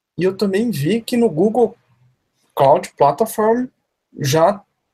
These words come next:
e no Azure e na Amazon, eu não tenho certeza, que eu não li no, o release completo,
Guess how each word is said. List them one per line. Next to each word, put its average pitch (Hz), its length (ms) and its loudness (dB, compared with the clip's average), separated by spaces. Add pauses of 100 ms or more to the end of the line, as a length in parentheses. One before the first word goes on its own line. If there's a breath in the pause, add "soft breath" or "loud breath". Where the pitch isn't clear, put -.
(140)
e 143 140 0
no 139 720 -2
Azure 147 440 2
e 190 220 -8 (120)
na 139 220 2
Amazon, 196 260 2
eu 214 80 2
não 254 80 2
tenho 240 220 -2
certeza, 180 580 -2 (480 soft breath)
que - 80 0
eu 147 40 0
não 160 120 0
li 139 160 0
no, 156 240 0
o 131 120 -2
release 131 380 0
completo, 143 680 0